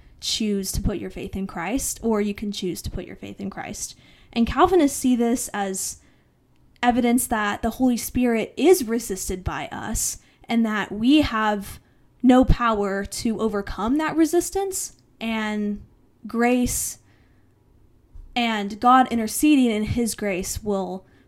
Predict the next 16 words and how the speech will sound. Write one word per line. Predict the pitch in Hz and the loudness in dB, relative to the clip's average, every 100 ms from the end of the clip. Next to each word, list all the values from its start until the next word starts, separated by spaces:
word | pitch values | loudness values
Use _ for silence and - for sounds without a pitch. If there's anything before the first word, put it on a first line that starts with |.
| - | -4
draw | 214 190 - | 0 0 0
us | 190 - | -4 -4
to | - | -6
him, | 185 - 196 233 240 | -6 -8 -8 -10 -6
his | - 233 226 - - - _ _ | 2 4 4 0 -2 -6 _ _
intervention, | 208 196 180 - 202 - - - - | -6 -6 -8 -10 -10 -12 -12 -14 -10
basically. | 202 - - - - - - _ _ - | -8 -10 -16 -16 -18 -18 -20 _ _ -14
Um, | - 208 - - _ _ _ | -12 -12 -14 -16 _ _ _
so | - 240 | -6 -2
yeah, | 240 294 302 - - _ _ _ _ - | -2 -2 -4 -8 -16 _ _ _ _ 4
we | 294 | 6
are | - 277 | 6 4
on | 269 285 | 6 6
our | 220 226 | 4 4
last | 247 294 302 - - _ _ - | 4 6 4 -2 -12 _ _ 0
point. | 262 233 - - | 2 2 -2 -18